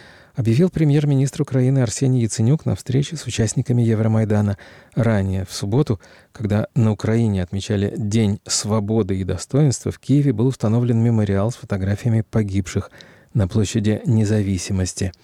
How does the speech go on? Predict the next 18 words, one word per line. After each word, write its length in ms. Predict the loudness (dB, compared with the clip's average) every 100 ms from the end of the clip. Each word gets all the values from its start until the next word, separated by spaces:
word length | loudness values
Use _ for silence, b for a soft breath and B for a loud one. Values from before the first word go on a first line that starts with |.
| B B B B
в 100 | -2
ходе 180 | 0 0
столкновений 580 | 0 -2 0 2 2 0
протестующих 840 | -4 -10 -10 -4 -2 0 -4 -4
с 60 |
полицией 680 | -6 -2 0 -2 0 0 0 -6 b b
в 80 | _
феврале 480 | -6 -2 0 2 0
две 160 | 0
тысячи 380 | -2 -2 -4 -12
четырнадцатого 720 | -16 -6 -4 -2 -4 -4 -2
года. 420 | 0 0 0 0 -4 B B B B B
У 120 | 0 2
мемориала 640 | 4 2 2 2 2 0
стенд 340 | -2 -2 -2
с 80 | -2
надписью 560 | -4 -4 -6 -12 -10 -6
"Мы 300 | 0 0